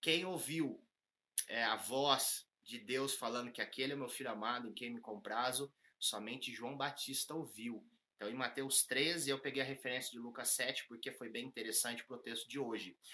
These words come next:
E o que eu quero alertar vocês é o seguinte: talvez você tenha muitos sonhos aí no seu coraçãozinho. Muitos sonhos, um propósito de vida, talvez você te-, está vivendo um momento de uma situação financeira abastada, você tá vivendo um casamento legal,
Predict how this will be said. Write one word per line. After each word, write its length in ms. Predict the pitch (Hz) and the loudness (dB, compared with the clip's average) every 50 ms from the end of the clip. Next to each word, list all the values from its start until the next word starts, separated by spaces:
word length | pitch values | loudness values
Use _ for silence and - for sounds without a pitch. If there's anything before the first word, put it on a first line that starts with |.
| - - - | -14 -10 -8
E 60 | 170 | -6
o 40 | - | -2
que 60 | - | 0
eu 60 | 240 | 2
quero 160 | - 254 254 277 | 4 6 4 6
alertar 360 | 269 247 220 - 214 202 208 | 6 4 4 4 4 2 4
vocês 340 | 175 160 165 190 190 190 196 | 4 4 4 6 6 4 4
é 20 | |
o 40 | 190 | 4
seguinte: 440 | - - 202 165 165 135 120 - - | 2 2 2 0 0 0 0 2 4
talvez 300 | - 233 240 262 254 254 | 4 6 6 6 6 6
você 240 | 226 - - 233 | 2 2 0 2
tenha 160 | 220 - 214 196 | 2 2 2 2
muitos 300 | 202 208 202 240 233 - - | 2 0 0 4 6 6 6
sonhos 420 | - 185 190 190 185 165 139 120 | 6 4 0 0 0 -2 -4 -2
aí 220 | 113 101 92 82 82 _ _ _ _ - - _ _ | -2 -2 -2 -4 -10 _ _ _ _ -20 -20 _ _
no 100 | 123 117 | 2 2
seu 200 | - 135 123 - | 4 4 2 0
coraçãozinho. 760 | - 123 117 117 113 - 127 117 117 107 104 90 85 82 - _ _ _ _ _ _ _ | -2 0 2 6 6 4 4 4 0 -2 -2 -2 -6 -12 -18 _ _ _ _ _ _ _
Muitos 340 | _ 135 139 - 123 117 - | _ -6 -6 -4 4 6 6
sonhos, 460 | - - 160 160 170 170 160 147 131 | 8 8 6 6 4 4 4 2 2
um 120 | 135 131 131 | 0 0 -2
propósito 580 | - 127 120 120 - 131 127 127 123 - - | -2 -2 -4 -2 2 2 4 6 6 4 4
de 160 | 113 - 104 98 | 2 -2 -8 -10
vida, 540 | - - 120 139 165 170 165 143 147 139 | -12 -6 -4 0 0 0 0 0 0 -2
talvez 320 | 135 - 127 117 123 139 139 | 0 0 -2 0 2 0 2
você 280 | 139 143 139 - 139 | 4 6 6 6 4
te-, 420 | - - - 135 135 139 139 - - - | 2 2 4 6 8 8 6 4 0 -2
está 240 | - - - 135 | -2 4 4 4
vivendo 580 | 135 139 139 120 113 127 135 135 139 120 - - - _ _ _ _ | 4 4 0 -2 0 2 2 2 2 0 -4 -8 -10 _ _ _ _
um 100 | - 131 | -6 -4
momento 580 | 135 139 131 123 120 120 131 139 139 139 139 131 | -2 0 0 0 2 4 4 4 2 0 -2 -6
de 400 | 123 117 123 127 127 110 - - _ _ _ | -4 -2 -2 -2 -2 -4 -6 -8 _ _ _
uma 160 | - 113 120 | -2 0 4
situação 560 | 113 - 113 - - 123 117 117 - 131 127 | 4 4 2 2 0 4 8 8 8 8 6
financeira 520 | 120 - - 120 120 117 - - 123 110 107 | 0 -2 -2 -2 4 4 4 4 4 0 -4
abastada, 760 | 98 95 87 - - - - 139 156 160 160 160 156 139 127 | -4 -4 -2 0 2 4 6 8 8 10 8 8 6 4 2
você 120 | 120 - | -2 -2
tá 120 | - 123 120 | 2 2 0
vivendo 380 | 117 117 107 113 113 113 113 | 0 0 -4 -4 -4 -4 -4
um 60 | 110 107 | -6 -4
casamento 580 | - 117 107 104 107 101 107 110 107 - - | -4 -4 -2 -2 -2 -2 -2 -4 -4 -6 -8
legal, 600 | 98 90 - - 123 151 160 156 147 147 143 - | -10 -10 -2 6 8 10 10 10 8 6 4 0